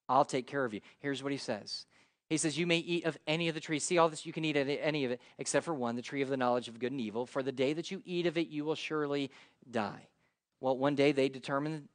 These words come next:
that they know better than God. They're gonna be their own authority. So they choose to eat of that tree. They eat of what they were not supposed to. What was their sin? Very simply put, it was rebellion against God.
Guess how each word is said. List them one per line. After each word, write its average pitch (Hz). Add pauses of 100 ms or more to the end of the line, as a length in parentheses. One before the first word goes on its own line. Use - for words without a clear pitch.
that 120
they 131
know 135
better 127
than 127
God. 139
They're 143
gonna 131
be 139
their 135
own 139
authority. 151 (160)
So -
they 147
choose 160
to -
eat 156 (180)
of 160
that 147 (240)
tree. 208
They 151 (200)
eat 190
of 190
what 180
they 180
were 180
not 170
supposed 214
to. 180
What 165
was 202
their 202
sin? 240 (240)
Very 175
simply 214
put, 156 (160)
it 160
was 160
rebellion 160
against 139
God. 127